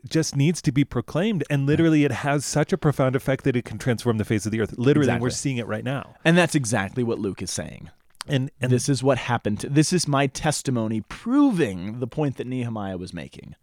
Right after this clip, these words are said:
Speaker 1: Right.
Speaker 2: It worked.
Speaker 1: And isn't it interesting? 'Cause, 'cause Paul is very creative in how he interprets narrative. That's actually what Corinthians doing, is
Speaker 2: Yeah.
Speaker 1: he's saying, "Here's the narrative. Here's all these different
Speaker 2: Yeah.
Speaker 1: parts, and I'm gonna actually help you understand what it looks like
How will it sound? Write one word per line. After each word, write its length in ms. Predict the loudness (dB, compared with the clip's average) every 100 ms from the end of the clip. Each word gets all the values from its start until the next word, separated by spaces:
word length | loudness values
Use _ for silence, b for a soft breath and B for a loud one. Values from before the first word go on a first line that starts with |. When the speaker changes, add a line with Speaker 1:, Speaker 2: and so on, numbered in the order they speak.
| -4
Speaker 1:
Right. 260 | -2 0
Speaker 2:
It 120 | 0
worked. 540 | 0 0 0 -2 -12 -18 _ _ _
Speaker 1:
And 160 | 0 2
isn't 240 | 0 2 0
it 120 | 0
interesting? 420 | 0 0 0 -2
'Cause, 320 | 0 0 -2
'cause 380 | -2 -2 -2 -6 -18 _
Paul 340 | -2 0 4
is 140 | 2 2
very 180 | -2 -2
creative 460 | -2 0 2 2
in 120 | -2
how 260 | -4 -6 -8
he 320 | -8 -8 -6
interprets 520 | -6 -4 -4 -4 -6
narrative. 520 | -2 -2 -2 -4 -8 -16 B B B B
That's 200 | 2 2
actually 240 | 0 2 2
what 220 | 2 -2
Corinthians 680 | 0 0 2 2 0 0
doing, 280 | -2 0 0
is 120 | -2
Speaker 2:
Yeah. 60 | -2
Speaker 1:
he's 160 | -2 -2
saying, 180 | -4
"Here's 320 | -4 0 0 2
the 140 | 2
narrative. 460 | 2 0 0 0 -2
Here's 260 | -2 -2
all 220 | -2 0
these 140 | 0 0
different 300 | -2 -2 -4
Speaker 2:
Yeah. 60 | 0
Speaker 1:
parts, 300 | 0 0 -2
and 100 | -4
I'm 80 |
gonna 220 | -2 -2 -2
actually 340 | -4 -2 -2
help 200 | -2 0
you 100 | 0 0
understand 580 | -2 -4 -4 -2 0 2
what 100 | 0
it 120 | 0
looks 260 | -4 -2
like 240 | -4 -4